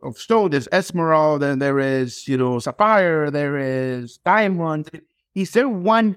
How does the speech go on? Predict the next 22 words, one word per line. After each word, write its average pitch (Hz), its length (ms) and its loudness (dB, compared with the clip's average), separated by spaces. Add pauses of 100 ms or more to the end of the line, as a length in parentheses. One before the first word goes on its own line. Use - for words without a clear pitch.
(120)
typical, 202 340 -4
do 170 100 -6
you, 220 140 -2
do 170 160 -8
you 220 140 2
only, 254 160 2
well, 196 100 0
let 208 80 2
me 233 80 4
ask 185 100 -2
you 220 120 0
this, 147 80 0
let 147 100 -4
me 175 60 0
begin 160 260 -2
here. 160 200 2 (380)
Do 160 100 0
you 175 200 0
only 233 220 4
work 190 260 -2
with 165 180 -4
one 190 380 0